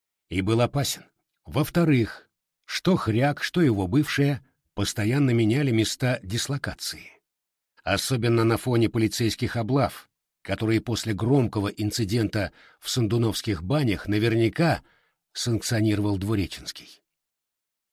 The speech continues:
По всему городу действительно наблюдались усиленные меры реагирования. Внеплановые досмотры, проверки паспортов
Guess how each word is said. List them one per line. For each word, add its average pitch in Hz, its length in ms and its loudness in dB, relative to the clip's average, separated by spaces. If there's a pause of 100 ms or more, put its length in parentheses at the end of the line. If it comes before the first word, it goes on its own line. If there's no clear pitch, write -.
(760)
По 120 140 -2
всему 139 380 2
городу 139 460 4
действительно 131 720 2
наблюдались 123 580 0
усиленные 123 520 2
меры 120 300 2
реагирования. 104 880 -4 (640)
Внеплановые 110 800 2
досмотры, 117 680 -2 (480)
проверки 104 640 0 (120)
паспортов - 800 -2